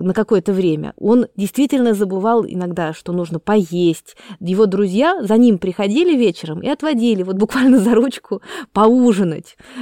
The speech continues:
И часто у Шуберта не было денег, чтобы купить ужин, они его кормили. То есть эти истории, они воспринимаются как полуанекдотичные, но это всё серьёзно. Это вот, это вот Шуберт, он такой был.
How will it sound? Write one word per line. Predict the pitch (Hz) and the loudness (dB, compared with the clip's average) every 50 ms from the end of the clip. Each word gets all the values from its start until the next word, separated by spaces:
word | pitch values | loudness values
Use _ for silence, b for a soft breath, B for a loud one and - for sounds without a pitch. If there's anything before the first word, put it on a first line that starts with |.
| 226 175 B | -12 -8 B
И | - 196 196 180 - - | 0 2 2 2 2 0
часто | - - 247 214 190 180 - - 180 | -2 0 0 0 0 0 -4 -6 -6
у | 180 185 | -6 -6
Шуберта | 175 - 214 190 170 170 - - | -6 -6 -6 -4 -4 -6 -6 -4
не | 190 254 349 | -4 -4 -4
было | 349 311 285 240 | -2 -2 0 0
денег, | 196 185 175 160 160 156 _ b b b | 0 0 -2 -2 -2 -6 _ b b b
чтобы | b - - 175 - | b -8 -8 -6 -4
купить | - 220 - - 190 170 - | -4 -6 -4 -4 -6 -6 -6
ужин, | 185 165 156 - 165 | -6 -6 -6 -6 -6
они | 170 185 240 330 | -4 -2 -2 -2
его | 370 392 381 | -2 -2 -2
кормили. | - 330 320 294 226 196 180 170 165 160 156 165 160 _ _ B B B B B B B B B B 175 B B - | -2 -2 -2 0 0 0 0 -2 -4 -6 -8 -12 -14 _ _ B B B B B B B B B B -20 B B -2
То | 233 | -2
есть | 254 220 - | -2 -2 0
эти | - 277 254 - 254 262 | -2 -2 -2 0 -2 -2
истории, | 233 - - 330 359 349 302 | -2 -2 -2 -2 0 2 2
они | 240 226 254 254 | 2 2 0 0
воспринимаются | 262 - - 233 214 214 247 277 285 - - 247 - | -2 -4 -4 -2 -2 0 0 0 -2 -4 -6 -8 -8
как | - 214 220 - _ | -6 -8 -8 -8 _
полуанекдотичные, | - 247 277 285 277 262 - 208 202 233 240 202 190 220 240 240 - 262 269 226 - - 196 180 | -4 -2 0 0 0 0 0 0 0 0 2 0 0 0 -2 -2 0 0 0 0 0 -4 -6 -6
но | 185 202 | -4 -4
это | 214 - | -6 -6
всё | 214 - - 240 | -8 -10 -8 -10
серьёзно. | - - 247 214 208 214 240 220 214 190 170 165 160 151 139 - _ | -8 -6 -4 -4 -2 -2 -2 -2 -2 -4 -6 -8 -12 -14 -14 -16 _
Это | - 190 - - 202 | -16 -14 -10 -8 -6
вот, | 226 220 - _ _ _ _ - 52 - - | -6 -6 -6 _ _ _ _ -20 -20 -18 -14
это | - - 214 | -8 -4 -4
вот | 208 240 214 | -2 -4 -4
Шуберт, | - - 330 254 226 214 - - | -4 -4 -2 -2 -2 -4 -4 -4
он | 208 208 | -6 -4
такой | - 240 240 - 285 302 294 247 | -4 -6 -6 -4 -4 -2 -2 -2
был. | 190 175 156 156 160 | -2 -4 -8 -10 -12